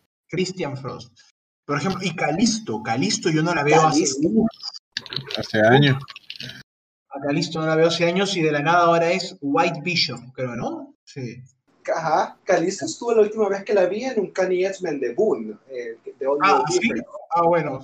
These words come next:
Speaker 1: ¿cómo? Sí creo, sí. Ay, Rosenberg. O Guggenheim, perdón. Este
Speaker 2: No, esa, no, esa fue, fue con Boone, con Boone and Boone fue que salió, el que salió cabal en Original Different junto con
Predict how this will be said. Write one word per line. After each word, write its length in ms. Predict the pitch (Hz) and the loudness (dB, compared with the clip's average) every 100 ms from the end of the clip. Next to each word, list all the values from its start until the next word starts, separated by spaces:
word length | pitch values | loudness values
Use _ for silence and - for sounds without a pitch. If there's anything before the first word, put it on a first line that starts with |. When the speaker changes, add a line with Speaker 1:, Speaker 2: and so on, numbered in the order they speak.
| - | -12
Speaker 1:
¿cómo? 300 | 185 - - _ _ _ _ _ _ _ | -12 -12 -14 _ _ _ _ _ _ _
Sí 300 | - - 240 | -14 -4 -2
creo, 260 | 214 180 156 | 0 2 0
sí. 380 | 135 - 151 139 131 | -2 -6 -6 -6 -4
Ay, 220 | 151 151 | -2 -2
Rosenberg. 560 | 147 147 147 131 131 - - - _ _ _ | -2 -2 -4 -6 -8 -10 -18 -20 _ _ _
O 160 | - 151 | -4 2
Guggenheim, 480 | 185 208 160 139 131 | 4 4 2 -4 -6
perdón. 580 | 127 131 139 135 131 - - _ - _ - - - - | -8 -8 -10 -12 -14 -20 -20 _ -20 _ -14 -14 -20 -16
Este 680 | 127 - - - 120 123 180 | -16 -14 -18 -12 -8 -6 0
Speaker 2:
No, 200 | 202 208 | 2 4
esa, 200 | - 190 | 2 0
no, 240 | 190 190 139 | 2 2 2
esa 180 | 175 | 0
fue, 460 | 180 202 202 196 - | -2 -2 0 0 -2
fue 140 | - 180 | -4 -6
con 180 | 165 - | -6 -4
Boone, 280 | 208 - - | 0 0 -4
con 280 | - - - _ - | -12 -12 -20 _ -6
Boone 160 | 170 170 | -2 -2
and 100 | 156 | 2
Boone 220 | 185 185 | 2 2
fue 140 | 170 | -6
que 100 | - | -8
salió, 280 | 139 - 185 | -8 0 2
el 120 | 131 123 | 2 -2
que 140 | - | -10
salió 300 | - 127 143 | -8 -4 -4
cabal 300 | 147 147 165 | 0 0 -2
en 60 | 143 | 0
Original 340 | 143 160 151 143 | 0 0 -4 -6
Different 360 | 214 - 135 | -6 -4 -6
junto 280 | 143 135 131 | -8 -10 -10
con 240 | - 120 | -8 -10